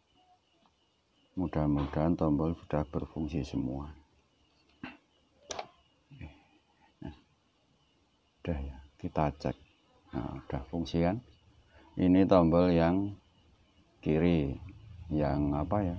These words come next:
Yang set atau yang select, ya? Yang set, yang set, ya.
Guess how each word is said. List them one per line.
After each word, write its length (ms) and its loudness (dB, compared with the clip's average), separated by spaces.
Yang 320 -4
set 160 2
atau 240 0
yang 160 2
select, 400 -4
ya? 160 -4
Yang 240 -2
set, 160 -2
yang 240 0
set, 240 0
ya. 160 0